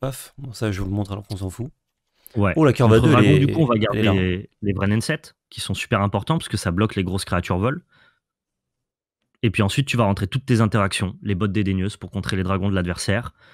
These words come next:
Speaker 2: Euh, on garde nos quatre, euh, feux du dragon, on a les blâmes fulminants qui viennent rajouter encore de l'interaction.
Speaker 1: Mm.
Speaker 2: Et enfin, les carnelianes et les tombées à pic pour pouvoir gérer n'importe quelle bête volante. Euh, on va cutter, euh, dans, euh,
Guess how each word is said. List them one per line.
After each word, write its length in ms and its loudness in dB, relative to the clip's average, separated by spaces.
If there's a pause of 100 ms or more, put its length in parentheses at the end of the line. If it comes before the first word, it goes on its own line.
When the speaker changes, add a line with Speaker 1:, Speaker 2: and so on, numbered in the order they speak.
(180)
Speaker 2:
Euh, 160 0
on 140 0
garde 240 2
nos 100 4
quatre, 400 -2
euh, 200 0
feux 180 -6
du 80 -4
dragon, 360 0
on 60 0
a 60 0
les 80 -2
blâmes 240 0
fulminants 500 0
qui 160 -8
viennent 180 -4
rajouter 420 -2
encore 220 -2
de 40 -2
l'interaction. 560 -2
Speaker 1:
Mm. 100 -2 (220)
Speaker 2:
Et 80 0
enfin, 280 0
les 80 -2
carnelianes 440 2
et 60 2
les 100 2
tombées 220 -2
à 100 0
pic 220 -4
pour 120 -4
pouvoir 220 -4
gérer 180 -4
n'importe 280 -2
quelle 160 -2
bête 280 0
volante. 440 0 (360)
Euh, 460 -4
on 120 -2
va 160 2
cutter, 440 2
euh, 240 2
dans, 380 -2
euh, 240 -4